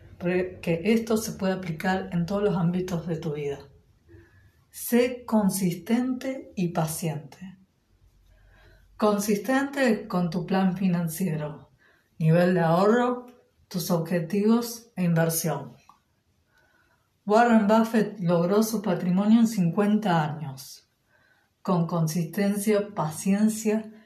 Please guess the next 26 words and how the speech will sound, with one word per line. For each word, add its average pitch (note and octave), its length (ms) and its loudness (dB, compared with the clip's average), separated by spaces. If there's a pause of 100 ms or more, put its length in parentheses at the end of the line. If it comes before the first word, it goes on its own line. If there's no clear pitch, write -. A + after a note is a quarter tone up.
(280)
y E3+ 240 0
ma-, F3 320 0
la E3 160 2
magia G3+ 500 0
del F3+ 160 -4
interés D#3+ 580 -2
compuesto. - 840 -10 (960)
El G#3 140 4
presupuesto B3+ 760 0
te G#3 140 2
dice G#3+ 400 4
dónde G#3+ 260 4
va G3+ 220 2
tu G3 100 0
dinero D#3+ 600 0 (580)
y F#3+ 100 4
es G#3 200 4
imprescindible G3+ 1120 2 (160)
para F3 200 2
administrarlo E3+ 600 4
eficientemente. E3 1160 -2 (680)
Te F#3+ 140 2
permite G#3 460 4
proyectar A3 880 -2 (280)
diferentes G#3 840 2
escenarios, D#3+ 960 -2